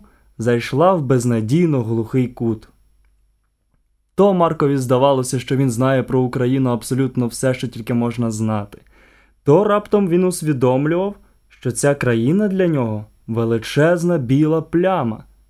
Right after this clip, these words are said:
знак питання на карті Східної Європи. Ті три поїздки до України, які в нього вже були, нічого нового не додали до його бачення.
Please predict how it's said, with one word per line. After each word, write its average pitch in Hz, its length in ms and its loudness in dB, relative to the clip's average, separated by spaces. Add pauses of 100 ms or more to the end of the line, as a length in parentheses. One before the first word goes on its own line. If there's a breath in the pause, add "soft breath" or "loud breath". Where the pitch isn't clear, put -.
(120)
знак 147 500 -4
питання 175 480 -2
на 120 160 0
карті 120 380 -4
Східної 113 500 -4
Європи. 131 600 -2 (1160)
Ті 240 180 2
три 175 280 0
поїздки 170 560 -2
до 135 160 0
України, 143 580 0 (320 soft breath)
які 123 280 2
в 135 60 0
нього 139 280 2
вже 117 260 0
були, 143 440 -2 (480 soft breath)
нічого 202 600 2
нового 175 720 0
не 127 180 0
додали 120 420 0
до 131 120 0
його 120 240 -2
бачення. 113 580 -4